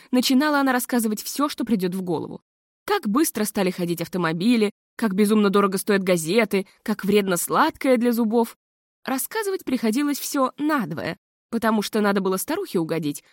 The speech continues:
а что ей понравится, неизвестно. Поэтому, например, идея о вреде сладкого развивалась так. «Сладкое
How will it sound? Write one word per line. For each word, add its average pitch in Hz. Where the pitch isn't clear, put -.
а 214
что 226
ей 190
понравится, 240
неизвестно. 220
Поэтому, 233
например, 226
идея 196
о 175
вреде 180
сладкого 220
развивалась 185
так. -
«Сладкое 202